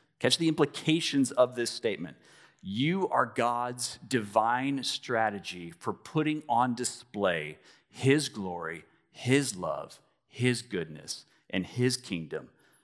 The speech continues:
to the watching world. Ray Ortlund says this in his short little book, The Gospel, which is available out at the resource table.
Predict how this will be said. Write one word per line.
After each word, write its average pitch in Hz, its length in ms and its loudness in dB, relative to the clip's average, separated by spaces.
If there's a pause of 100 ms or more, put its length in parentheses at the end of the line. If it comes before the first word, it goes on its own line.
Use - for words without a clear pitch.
(140)
to - 100 0
the 90 100 0
watching 82 440 -4
world. 69 320 -14 (2000)
Ray 113 220 6
Ortlund 104 380 -2
says 95 300 -2
this 95 280 -4
in 92 240 -8
his 92 240 -4
short 107 380 -2
little 101 160 -4
book, 87 260 -8
The 90 100 -6
Gospel, 92 500 0
which 85 200 -6
is 87 100 -8
available 90 380 -2
out 90 140 4
at 85 80 -8
the 92 80 -12
resource 87 420 -4
table. 80 340 -8